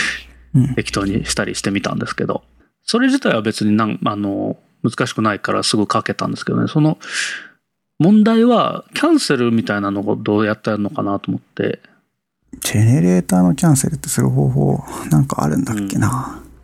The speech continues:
Speaker 2: そうそう。だからこれ自体はキャンセルできないんじゃないかなと思ったんですけど、ちゃんと調べてないから、あれなんだけど、アニメーションをしてる途中に、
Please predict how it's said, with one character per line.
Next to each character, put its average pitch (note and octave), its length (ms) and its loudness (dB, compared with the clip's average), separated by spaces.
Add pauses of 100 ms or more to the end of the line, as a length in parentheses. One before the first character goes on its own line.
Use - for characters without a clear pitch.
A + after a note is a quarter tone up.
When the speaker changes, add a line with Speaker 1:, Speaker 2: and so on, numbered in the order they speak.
(420)
Speaker 2:
そ C#3 80 -2
う - 20 -2
そ B2+ 60 0
う。 C3 40 0
だ D#3+ 80 -4
か E3 80 -4
ら E3 40 -6
こ - 160 -4
れ D#4 80 0
自 - 160 -6
体 G#3+ 220 2
は B2 320 0
キ - 100 -12
ャ B3 60 2
ン G#3 60 4
セ - 100 0
ル A2 100 -2
で A2+ 120 0
き G#3+ 100 0
な G3 100 4
い A#2 40 2
ん - 40 0
じ A2+ 60 0
ゃ - 20 0
な A2 80 -2
い G#2+ 40 -4
か - 100 -2
な G#2 120 0
と - 80 -2
思 G#2+ 160 0
っ - 80 -2
た - 140 -2
ん - 20 -6
で - 60 -10
す - 100 -4
け - 80 -10
ど、 E3 280 0
ち - 80 -6
ゃ F3+ 60 -2
ん F3 40 -6
と E3+ 80 -4
調 D#3+ 200 0
べ B2+ 80 -2
て - 100 -4
な G2+ 100 -2
い - 40 -6
か - 120 -6
ら、 A2+ 100 -8 (600)
あ A#2+ 80 -2
れ A2+ 60 0
な A2+ 100 0
ん G2+ 40 -4
だ - 60 -4
け - 100 -6
ど、 - 140 -6
ア D3+ 40 2
ニ F#3+ 100 6
メ B3 160 6
ー G#3 40 4
シ E3+ 120 -2
ョ C#3 40 2
ン C3 40 2
を B2+ 60 2
し - 100 -2
て G3 100 2
る F#3+ 80 0
途 - 180 0
中 A#3+ 260 2
に、 F3 340 2